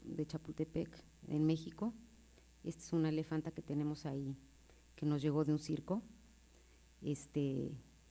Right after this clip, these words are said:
y, y bueno, yo les quiero decir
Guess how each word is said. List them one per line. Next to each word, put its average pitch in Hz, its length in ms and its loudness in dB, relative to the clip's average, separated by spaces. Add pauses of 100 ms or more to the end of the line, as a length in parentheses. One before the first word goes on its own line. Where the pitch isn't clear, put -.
(440)
y, 156 420 4 (800)
y 180 100 6
bueno, 160 340 6 (1200)
yo 196 140 10
les 220 160 8
quiero 214 180 10
decir 185 420 4